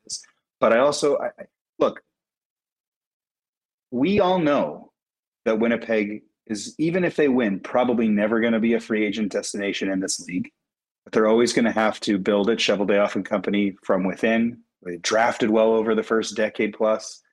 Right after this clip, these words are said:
for the most part, especially in the first round. And they, and they built a great team that you guys are talking about it as well, went in twenty eighteen. But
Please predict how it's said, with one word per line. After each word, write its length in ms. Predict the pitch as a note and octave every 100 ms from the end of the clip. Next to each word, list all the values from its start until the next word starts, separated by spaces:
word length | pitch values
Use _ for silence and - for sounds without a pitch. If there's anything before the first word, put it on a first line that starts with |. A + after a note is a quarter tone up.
| _ _ _ -
for 80 | G#2
the 60 |
most 240 | G#2 G#2+ -
part, 160 | A2
especially 340 | - A2 - G#2+
in 80 | G2+
the 60 |
first 320 | - G#2 -
round. 380 | G2+ G2+ G2+ G#2
And 120 | G#2
they, 140 | A2 A2+
and 160 | A#2
they 100 | B2+
built 280 | G#2+ C3+ D3
a 60 | A2
great 280 | A#2 A#2+ A#2
team 220 | C3+ A#2+
that 140 | G2+ - _
you 80 | G#2+
guys 160 | G#2 G2
are 40 |
talking 260 | F#2 A2 G#2
about 160 | G2
it 60 | F#2+
as 120 | F2+
well, 140 | G#2+ G#2
went 160 | G#2
in 60 | G#2+
twenty 320 | - G2+ G2
eighteen. 460 | G2 - C#3 G#2 -
But 200 | G#2